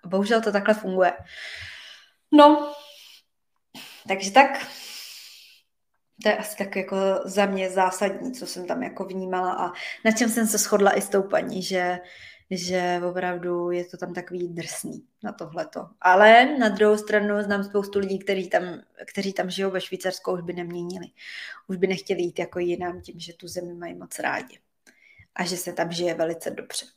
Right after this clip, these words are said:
Tak, eh, já zas říkám, nejlepší je mít svoji vlastní zkušenost a pak se rozhodnout.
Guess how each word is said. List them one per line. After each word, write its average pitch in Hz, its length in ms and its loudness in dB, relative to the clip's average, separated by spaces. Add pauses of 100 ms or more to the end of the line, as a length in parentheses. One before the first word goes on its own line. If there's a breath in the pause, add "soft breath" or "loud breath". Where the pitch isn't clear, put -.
(220)
Tak, - 280 -6
eh, 160 280 4 (240)
já 240 120 8
zas 262 200 8
říkám, 202 440 2
nejlepší 277 420 6
je 247 60 6
mít 226 180 2
svoji 196 160 4
vlastní 175 300 -2
zkušenost 175 500 -12
a - 20 -12
pak 165 240 -10
se - 160 -12
rozhodnout. 175 560 -12